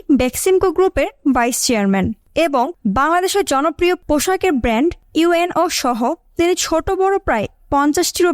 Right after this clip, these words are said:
বেশি প্রতিষ্ঠানের মালিক। দুই হাজার নয় সাল থেকে দুই হাজার চব্বিশ সাল পর্যন্ত তিনি বাংলাদেশের সাবেক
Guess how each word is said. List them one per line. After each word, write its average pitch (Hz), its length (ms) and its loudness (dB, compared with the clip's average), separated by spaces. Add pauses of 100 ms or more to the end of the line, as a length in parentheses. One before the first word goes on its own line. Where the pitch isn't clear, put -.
বেশি 262 340 0
প্রতিষ্ঠানের 269 600 0
মালিক। 202 300 0 (200)
দুই 294 200 2
হাজার 415 300 0
নয় 339 240 2
সাল 403 260 -2
থেকে 381 280 0 (180)
দুই 247 180 2
হাজার 247 220 -2
চব্বিশ 226 380 0
সাল 240 140 0
পর্যন্ত 214 480 0 (280)
তিনি 339 180 0 (140)
বাংলাদেশের 320 540 0
সাবেক 262 460 -2